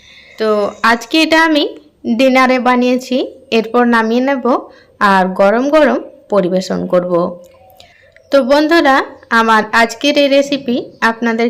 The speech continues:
কেমন লাগলো অবশ্যই কমেন্ট করে জানাবেন, ভালো লাগলে একটা লাইক করে দেবেন। তো আজকে এই পর্যন্ত রাখলাম, দেখা হচ্ছে নেক্সট দিন। এই রেসিপিটি একদমই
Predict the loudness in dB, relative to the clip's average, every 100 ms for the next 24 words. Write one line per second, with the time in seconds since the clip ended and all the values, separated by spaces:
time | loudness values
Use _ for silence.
0 | -2 -2 -2 0 0 0 -2 -4 -6 -8
1 | _ _ 0 2 2 0 0 -2 -2 -4
2 | -4 -2 -2 -4 -4 -4 -2 -2 -2 -2
3 | -4 -6 -10 _ _ -12 -4 0 2 2
4 | 0 0 -2 -4 -12 -6 -6 -4 -8 -6
5 | -4 0 0 -2 -4 -2 -2 -2 -4 -8
6 | -14 _ -20 -20 _ 0 2 2 0 0
7 | 0 0 -8 -6 -4 -2 0 0 0 -2
8 | 0 0 0 0 -2 -4 -8 _ -4 0
9 | 0 0 0 0 -2 -2 -2 -4 -18 _
10 | -6 -4 -4 -6 -6 -4 -4 -8 -14 -14
11 | -18 -20 -20 -2 2 2 2 0 -2 -2
12 | 0 -2 -4 -2 0 0 0 0 2